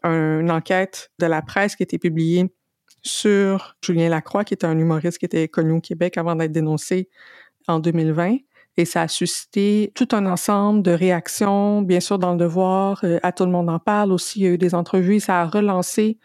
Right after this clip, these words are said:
tout le débat public sur le mouvement Moi aussi, sur les dénonciations dans, dans l'espace public.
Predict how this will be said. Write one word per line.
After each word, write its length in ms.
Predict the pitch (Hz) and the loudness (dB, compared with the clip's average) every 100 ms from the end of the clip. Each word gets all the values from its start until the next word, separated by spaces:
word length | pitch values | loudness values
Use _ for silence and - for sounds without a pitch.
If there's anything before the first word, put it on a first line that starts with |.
| - - - _ _ | -20 -20 -20 _ _
tout 180 | - 233 | 0 2
le 140 | 208 | 4
débat 280 | 165 170 185 | 4 2 2
public 540 | 190 170 175 190 202 - | 0 0 4 4 2 -2
sur 560 | - - 196 196 202 - | -6 0 2 4 0 0
le 140 | 190 175 | 0 2
mouvement 320 | 170 190 185 | 2 2 2
Moi 180 | 185 175 | 2 2
aussi, 480 | 170 - 208 202 | 0 0 2 4
sur 200 | 196 190 | 2 0
les 100 | 170 | 0
dénonciations 640 | 170 185 175 - 170 - 190 | 2 2 2 0 0 0 -2
dans, 160 | 175 | 0
dans 160 | 170 175 | 0 0
l'espace 380 | 170 - 170 - | -2 -2 -4 -6
public. 480 | - 165 185 196 | -6 0 2 0